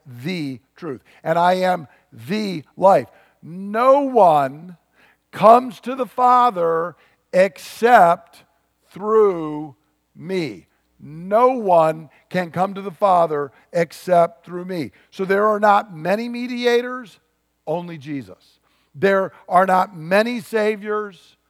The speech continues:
only Jesus. There are not many ways back into relationship with God.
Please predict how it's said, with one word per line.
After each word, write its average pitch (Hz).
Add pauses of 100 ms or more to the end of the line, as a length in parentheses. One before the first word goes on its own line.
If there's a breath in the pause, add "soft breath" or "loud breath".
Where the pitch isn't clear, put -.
(460)
only 180
Jesus. 135 (200 soft breath)
There 202
are 208
not 208
many 202
ways 185 (220 soft breath)
back 180
into 214
relationship 190
with 165
God. 147